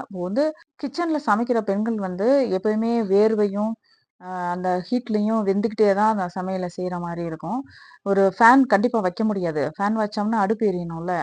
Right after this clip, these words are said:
அதனால அது வைக்க முடியாதுதான், நியாயம்தான். அதை வந்து ஒரு க-, கஷ்டப்பட்டு நம்ம சமைக்கிறோமே, அதுக்கு ஒரு ஏ சி கூட மாட்டுங்க அப்படின்னு ஒரு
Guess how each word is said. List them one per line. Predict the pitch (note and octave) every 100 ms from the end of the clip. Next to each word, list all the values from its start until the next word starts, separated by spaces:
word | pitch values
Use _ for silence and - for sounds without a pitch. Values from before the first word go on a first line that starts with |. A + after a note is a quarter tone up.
| -
அதனால | F3+ F3 F3+ B3+
அது | B3 G3+ G3+ F#3+ F3 E3+ - _ _
வைக்க | F3 F#3 A3
முடியாதுதான், | G3+ F3+ E3+ D#3 F#3 F4
நியாயம்தான். | G#3 F#3+ F3+ F3+ E3 B3+ F#4 - - - -
அதை | A3 A#3+
வந்து | A#3 C#4+ F4
ஒரு | A3+ G3+ F#3 D#3+ C#3 - - -
க-, | F3 -
கஷ்டப்பட்டு | - A3+ - C#4 C4+
நம்ம | C#4 A#3+
சமைக்கிறோமே, | A3 G#3+ A3 G#3+ G3 A3
அதுக்கு | G3 F#3+ G3+
ஒரு | F#3+
ஏ | G#3
சி | A#3+ A#3+
கூட | A3
மாட்டுங்க | G#3+ F3 E3+ F3 F#3+
அப்படின்னு | F3 E3 E3 G3
ஒரு | F3